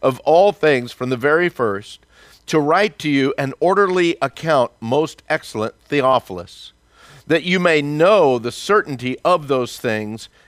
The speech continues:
in which you are instructed." It's interesting as he writes that, even in the book of Acts, we see some similar writings. There in Acts chapter one, the first couple of verses there,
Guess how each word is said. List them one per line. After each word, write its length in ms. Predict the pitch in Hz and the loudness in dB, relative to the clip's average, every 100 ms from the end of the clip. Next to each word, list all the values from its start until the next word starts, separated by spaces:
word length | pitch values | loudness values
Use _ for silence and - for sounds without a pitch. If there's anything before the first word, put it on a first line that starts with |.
| _ | _
in 180 | 135 127 | -4 -2
which 420 | 160 165 110 - - _ - | 2 2 0 -8 -18 _ -6
you 160 | 120 | -2
are 80 | 120 | 0
instructed." 680 | 113 - - 143 123 - 85 _ _ _ _ _ _ _ _ _ _ | -2 -6 -4 -2 -2 -8 -14 _ _ _ _ _ _ _ _ _ _
It's 140 | - 139 | -4 0
interesting 500 | 147 127 117 120 110 | 2 2 0 -4 -4
as 160 | 104 | -4
he 180 | 110 101 _ - | -8 -10 _ -16
writes 460 | 98 113 147 151 | -4 0 2 0
that, 180 | 127 110 | 0 0
even 360 | 117 131 127 110 _ _ _ | 0 -2 -2 -6 _ _ _
in 120 | 127 | -2
the 100 | 123 | -2
book 240 | 113 131 123 | 0 0 0
of 120 | 113 - | -4 -2
Acts, 380 | 151 143 - | -2 -2 -6
we 80 | 120 | -10
see 340 | 107 127 117 107 - _ - | -6 -4 -4 -6 -18 _ -12
some 200 | 120 113 | -10 -8
similar 560 | - 156 151 127 110 - | -2 0 2 0 0 0
writings. 420 | 139 147 107 98 | 0 0 -2 -2
There 240 | 123 120 - - - | 0 0 -2 -20 -6
in 160 | 127 - | -6 -2
Acts 360 | 135 139 - - | -2 -2 -6 -12
chapter 420 | - 131 - 123 | -2 -2 0 -2
one, 260 | 131 156 | 2 0
the 80 | 123 | 0
first 380 | - 131 127 _ | -2 -2 -4 _
couple 220 | 143 131 | -8 -4
of 80 | 123 | -2
verses 460 | 113 131 - 123 113 | 0 -2 -2 -8 -2
there, 280 | 147 147 | 2 2